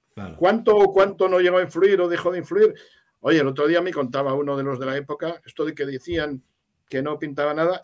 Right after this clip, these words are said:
Speaker 2: él los recibía a todos, un día al año, uno por uno, en un cuarto, y con la lista de los treinta en la cual estaban marcados, en la cual se marcaba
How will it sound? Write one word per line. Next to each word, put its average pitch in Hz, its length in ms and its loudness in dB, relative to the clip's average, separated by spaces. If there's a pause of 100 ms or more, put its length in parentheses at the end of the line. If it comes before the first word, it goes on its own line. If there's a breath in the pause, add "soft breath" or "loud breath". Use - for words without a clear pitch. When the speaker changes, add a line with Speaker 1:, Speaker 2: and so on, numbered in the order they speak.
Speaker 2:
él 180 180 2
los 190 180 0
recibía 156 440 -4
a 117 80 -12
todos, 107 520 -8 (760)
un 156 140 -6
día 156 140 0
al 139 80 0
año, 113 380 -4
uno 190 300 4
por 147 180 2
uno, 113 300 0
en 131 140 -6
un 165 100 -6
cuarto, 185 580 -2
y 131 80 -18
con 139 220 -2
la 135 100 -2
lista - 440 -10 (520)
de 123 160 -4
los 127 200 -10
treinta 190 600 -2 (120)
en 127 140 -6
la 127 140 -8
cual 175 320 0
estaban 151 320 -8
marcados, 131 560 -6 (260 soft breath)
en 110 80 -12
la 117 80 -8
cual 156 160 -4
se 165 140 -2
marcaba 120 480 -6